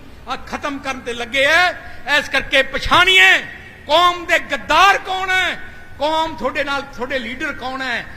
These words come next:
ਜਿੰਨਾ ਤੱਕ ਆਪਾਂ ਚੰਗੇ ਤੇ ਮਾੜੇ ਦੀ ਪਛਾਣ ਨਹੀਂ ਕਰਾਂਗੇ, ਉਦੋਂ ਤੱਕ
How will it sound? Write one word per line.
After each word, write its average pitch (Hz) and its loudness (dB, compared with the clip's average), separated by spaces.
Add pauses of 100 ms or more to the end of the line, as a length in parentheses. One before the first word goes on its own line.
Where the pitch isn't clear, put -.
(180)
ਜਿੰਨਾ 277 -2
ਤੱਕ 294 -6
ਆਪਾਂ 294 -4
ਚੰਗੇ 294 -2
ਤੇ 294 -2
ਮਾੜੇ 302 2
ਦੀ 302 -4
ਪਛਾਣ 302 0
ਨਹੀਂ 370 0
ਕਰਾਂਗੇ, 359 0 (680)
ਉਦੋਂ 240 -6
ਤੱਕ 254 -6